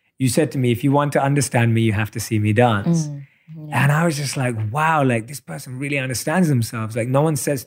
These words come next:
Speaker 1: like, I've never, no one said stuff, something like that to me before. Like, no one's ever said to me, like, "Oh, if you really want to understand me, you have to see me do this."
Speaker 2: Yeah.
Speaker 1: I was just like, "Wow, okay." And,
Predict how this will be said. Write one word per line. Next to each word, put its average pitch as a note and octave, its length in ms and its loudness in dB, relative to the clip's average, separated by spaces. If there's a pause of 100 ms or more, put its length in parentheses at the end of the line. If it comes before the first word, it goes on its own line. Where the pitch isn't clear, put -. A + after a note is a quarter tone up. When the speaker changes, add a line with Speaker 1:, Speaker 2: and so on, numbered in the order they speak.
Speaker 1:
like, D3 180 2
I've E3 160 0
never, F#3 460 2 (600)
no F3 120 2
one A3 120 2
said G3 240 0
stuff, C3+ 240 0
something C3+ 260 2
like A#2+ 140 2
that A#2+ 160 0
to B2+ 80 -4
me A2+ 80 4
before. G#2+ 320 0
Like, A2 140 -2
no D3 100 4
one's D3+ 140 2
ever B2 100 0
said A2 220 -6
to - 80 -16
me, A2 80 -6
like, G#2+ 160 -8
"Oh, B2 40 -2
if A#2 140 -2
you A#2+ 80 2
really C3+ 260 2
want B2+ 220 -2
to B2 60 -6
understand A2 580 -2
me, G#2+ 60 0
you G#2 120 -2
have A2 140 -8
to - 80 -18
see A2 220 -6
me G#2+ 300 -8 (160)
do A2 220 4
this." G2+ 520 -8
Speaker 2:
Yeah. D#3+ 320 0 (420)
Speaker 1:
I A#2+ 40 -18
was C3 120 -14
just A#2 140 -16
like, F#2+ 140 -16
"Wow, G#2+ 580 -4 (520)
okay." C#3+ 420 0
And, A#2+ 340 0